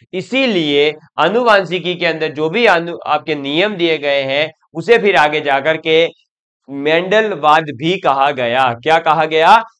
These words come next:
मेंडलवाद भी कहा गया। क्योंकि जैसे आप लोग जानते हैं कि भाई किसी का एरा चल रहा हो, जैसे देखो अब ये पूरा का पूरा स्टडी करी और इसके बारे में जब कोई नहीं जानता था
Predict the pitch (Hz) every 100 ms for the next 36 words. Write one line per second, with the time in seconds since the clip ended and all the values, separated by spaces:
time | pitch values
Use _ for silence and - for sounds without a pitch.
0 | - 143 156 165 190 208 160 139 160 185
1 | 170 139 170 156 139 139 139 147 175 _
2 | _ 190 208 214 208 202 185 160 175 156
3 | 151 151 156 160 160 180 180 180 175 202
4 | 202 165 175 208 196 160 135 127 131 156
5 | 185 190 190 180 180 185 202 214 190 190
6 | 196 196 190 190 175 147 170 175 175 170
7 | 170 170 160 156 170 147 139 160 165 156
8 | 160 165 160 123 127 185 175 151 143 139
9 | 139 156